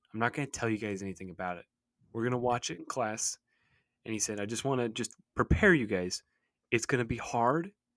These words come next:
You're gonna cry a few times. You're gonna feel a roller coaster of emotions, and it's gonna be a good ride." And that's how he presented to us,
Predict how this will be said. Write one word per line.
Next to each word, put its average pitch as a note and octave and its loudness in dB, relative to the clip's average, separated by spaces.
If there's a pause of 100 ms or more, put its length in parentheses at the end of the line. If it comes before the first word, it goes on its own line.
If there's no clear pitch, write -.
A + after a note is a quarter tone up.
(280)
You're A2 -4
gonna A#2 -4
cry D3+ 4
a C3 -6
few - -10
times. F2+ -10 (340)
You're A#2+ -2
gonna C3 4
feel C3 6
a A#2 4
roller A#2+ 8
coaster D3 2
of D3 -2
emotions, A2+ -2 (720)
and F#2 -4 (160)
it's A2 -6
gonna G2 -4
be F#2 0
a F2+ 0
good F#2 -4
ride." F2 0 (560)
And G2+ -2
that's A2 2
how C#3 4
he D3 4
presented B2+ 0
to B2+ 2
us, B2 0